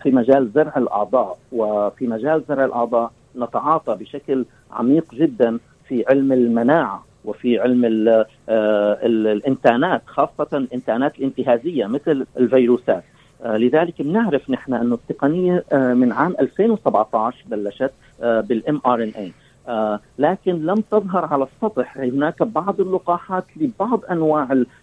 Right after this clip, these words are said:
السرطانات لا زال-، لا زالت تحت الدراسة. هناك لقاح لمرض يسمى سي إم في infection، هذا أحد الأمراض الانتهازية الذي يصيب الجهاز ال-، آه، الذي يصيب الإنسان عند ضعف الجهاز المناعي.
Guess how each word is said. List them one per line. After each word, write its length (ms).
السرطانات 720
لا 160
زال-، 220
لا 140
زالت 320
تحت 200
الدراسة. 460
هناك 340
لقاح 420
لمرض 400
يسمى 420
سي 160
إم 220
في 220
infection، 640
هذا 220
أحد 220
الأمراض 460
الانتهازية 680
الذي 340
يصيب 200
الجهاز 500
ال-، 80
آه، 300
الذي 200
يصيب 260
الإنسان 460
عند 200
ضعف 320
الجهاز 380
المناعي. 460